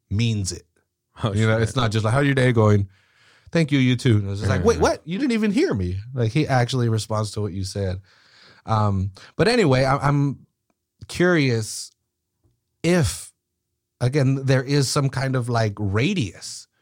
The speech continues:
Speaker 1: that, like, dude, it, within these two blocks, everybody's partying. 'Cause it's obvious,
Speaker 2: Yeah.
Speaker 1: one and two hundred block is where it's at.
Speaker 2: Well, you gotta think about that personally. Like, when you're at the Exo Public House,
Speaker 1: Where the only
Speaker 2: what's
Speaker 1: bad
Speaker 2: the next
Speaker 1: beer is
Speaker 2: bar?
Speaker 1: an empty one.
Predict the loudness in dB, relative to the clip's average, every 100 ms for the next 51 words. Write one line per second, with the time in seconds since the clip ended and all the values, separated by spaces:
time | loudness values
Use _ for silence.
0 | _ _ _ _ _ _ -6 -2 0 0
1 | 0 0 -2 -4 0 0 2 0 0 0
2 | -4 -2 -2 -4 -6 -2 -2 -2 -2 -4
3 | -4 -2 0 0 -2 -2 -2 -2 -4 0
4 | 2 4 2 0 0 2 2 2 2 4
5 | 2 2 0 0 0 0 -2 -2 -4 -4
6 | -4 -2 0 0 0 -2 -6 -4 -6 -6
7 | -10 -10 -12 -10 -12 -14 -16 -16 -14 -14
8 | -10 -4 -2 0 0 0 -4 -6 -6 -8
9 | -6 -6 -6 -6 -8 -8 -8 -12 -20 _
10 | _ _ _ _ _ _ _ 2 4 8
11 | 8 6 4 6 6 6 4 0 0 -2
12 | -4 -8 -12 -12